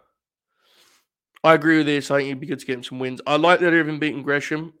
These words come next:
I think Claudio's gonna get that win. Um, so I think the way I would personally go, it does sound like a nerve issue, doesn't it?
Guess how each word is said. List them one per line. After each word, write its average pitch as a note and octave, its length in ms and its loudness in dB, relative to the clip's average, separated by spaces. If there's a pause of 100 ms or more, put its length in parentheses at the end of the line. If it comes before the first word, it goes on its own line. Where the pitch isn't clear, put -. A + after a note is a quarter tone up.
I C#3 80 -2
think D#3+ 260 -4
Claudio's D3+ 500 0
gonna C#3+ 140 -4
get C3+ 200 -2
that C#3 200 -2
win. D3 360 -6 (1000)
Um, C3 720 -8 (880)
so C#3 640 0 (880)
I D3 140 -4
think E3+ 440 -6
the D3+ 80 -6
way D3+ 240 2
I D3+ 220 -2
would D3+ 220 -4
personally C#3+ 640 -4
go, B2+ 380 -14 (640)
it C#3+ 100 -16
does D#3+ 220 -4
sound B2 160 -8
like A#2+ 120 -16
a C3 40 -12
nerve B2+ 220 -8
issue, B2+ 180 -12
doesn't D3 240 -8
it? - 160 -16